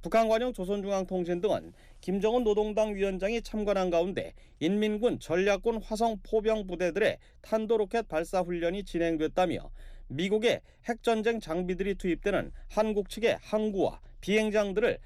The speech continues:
선제 타격하는 것을 목표로 사거리를 제한해 실시했다고 이십 일 보도했습니다. 노동당 기관지 노동신문은 미사일의 한국 쪽 탄착 지점이 표시된 전략군 화력 타격 계획이라는 제목의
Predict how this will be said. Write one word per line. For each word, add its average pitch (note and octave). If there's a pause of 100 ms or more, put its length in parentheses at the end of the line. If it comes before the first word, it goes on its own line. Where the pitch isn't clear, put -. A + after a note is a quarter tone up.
(140)
선제 A3+
타격하는 G#3+
것을 F3+
목표로 D3 (220)
사거리를 G#3
제한해 F3+
실시했다고 D3+
이십 C#3+
일 F#3
보도했습니다. C3+ (560)
노동당 A3+
기관지 A3
노동신문은 G3+ (180)
미사일의 A3
한국 A3
쪽 A#3
탄착 A3
지점이 G3+
표시된 F3+ (320)
전략군 G#3
화력 A3
타격 A3
계획이라는 F3
제목의 E3